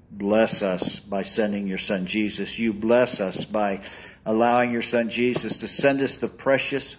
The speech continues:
Holy Spirit. Thank you, Lord, for what you have done and what you're going to do. And may we seek you with all of our heart to receive the fullness of the Holy Spirit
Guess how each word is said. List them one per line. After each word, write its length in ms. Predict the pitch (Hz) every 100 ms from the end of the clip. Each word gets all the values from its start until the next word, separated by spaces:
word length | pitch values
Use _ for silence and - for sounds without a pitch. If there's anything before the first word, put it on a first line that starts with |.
| _
Holy 520 | - 107 107 107 98 -
Spirit. 580 | - - 98 80 - - _ - - - - - - - -
Thank 340 | 120 123 -
you, 160 | 104 98
Lord, 380 | 98 98 92
for 180 | - 107
what 220 | 107 104
you 100 | 101
have 340 | 87 123 131 -
done 300 | 123 120 101
and 120 | 101 101
what 240 | 104 -
you're 80 | 104
going 420 | 98 117 123 120
to 100 | 107
do. 300 | 92 90 82 - - - - -
And 160 | 107
may 180 | 117 117
we 180 | 113 110
seek 460 | - - 202 208 127
you 80 |
with 160 | 117 113
all 200 | 117 123
of 100 | 123
our 120 | 127
heart 340 | 101 90 82 - _
to 100 | -
receive 640 | 95 98 95 - 131 127 101
the 80 | 95
fullness 800 | - - 220 170 85 80 - - _ _ -
of 160 | 104 95
the 100 | 98
Holy 440 | - 131 147 160
Spirit 600 | 147 - 160 139 87 -